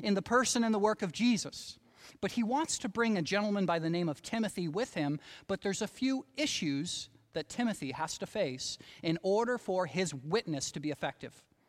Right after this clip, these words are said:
So here's what it says. Acts chapter sixteen, verse one. "Paul came to Derbe and then to Lystra, where a disciple named Timothy lived, whose mother was Jewish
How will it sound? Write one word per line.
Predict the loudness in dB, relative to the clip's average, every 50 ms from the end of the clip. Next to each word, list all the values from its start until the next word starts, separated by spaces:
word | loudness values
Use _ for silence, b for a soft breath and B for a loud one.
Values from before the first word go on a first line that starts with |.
| b b b b b
So | b -6 -2
here's | 0 0 0 2 2
what | 0 0
it | 0 -2
says. | -4 -4 -4 -6 -6 -10 -14 _ _ _ _ _ _ _ _ _ _ _ _ _ _ _ _ _ -20 -20 b b b b b b
Acts | -2 -2 -2 -2 -2 -2 -4 -4 -6 -8 _ _ _ _ -2
chapter | 0 0 0 0 -2
sixteen, | -2 0 -2 -2 -2 -2 -2 -2 0 0 -2
verse | -4 -8 -8
one. | -8 -8 -8 -8 -12 -14 _ b b b b b b b b b b
"Paul | 2 4 4 4
came | 4 2 0 2 2 2
to | 0 0
Derbe | 0 0 0 0 -4 -6 -6 -8 -12 _ _ _ b b b b b
and | -2 0 2
then | 4 4 2
to | 2 2
Lystra, | 0 0 -2 -2 -4 -4 -4 -4 -6 -6 -8 _ _ _ _ b b b b b b
where | -2 -2 0 0 -2
a | -2
disciple | -4 -4 -4 -2 0 0 0 -2 -2 -2 0
named | 0 0 0 -2 -2 -2
Timothy | 0 0 0 0 0 -4 -6 -8 -8 -6
lived, | -6 -6 -8 -8 -8 -8
whose | -8 -6 -4 -4
mother | -2 -2 -2 -2 -2 -2
was | -2 -2 -4 -4 -6
Jewish | -6 -6 -6 -6 -6 -8 -10 -12 -14 -16 -18